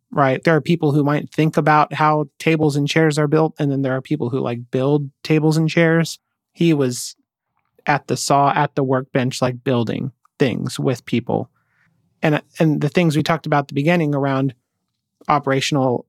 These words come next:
efficiency or effectiveness, managing people really well, dealing with difficult people, those are all things that Bill Campbell did really well. They, they were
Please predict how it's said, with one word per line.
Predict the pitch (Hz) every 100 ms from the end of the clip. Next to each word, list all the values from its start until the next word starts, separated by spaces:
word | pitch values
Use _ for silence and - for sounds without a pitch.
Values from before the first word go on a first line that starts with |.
| -
efficiency | 147 - 139 151 135 139 139
or | 135
effectiveness, | 127 151 139 143 127 127 123 - - _ _ _ _ _ -
managing | 156 143 131 135 131
people | 147 135
really | 135 131 131
well, | 131 135 131
dealing | 131 143 143
with | 131
difficult | 131 - 143 123
people, | - 135 143 139 127 _ _ _ _ _ _
those | 151 165 165
are |
all | 170
things | 156 170 143
that | 135
Bill | 143
Campbell | 147 160 147
did | 143 135
really | 147 139
well. | 131 156 151
They, | 147 -
they | 170
were | 170 160 143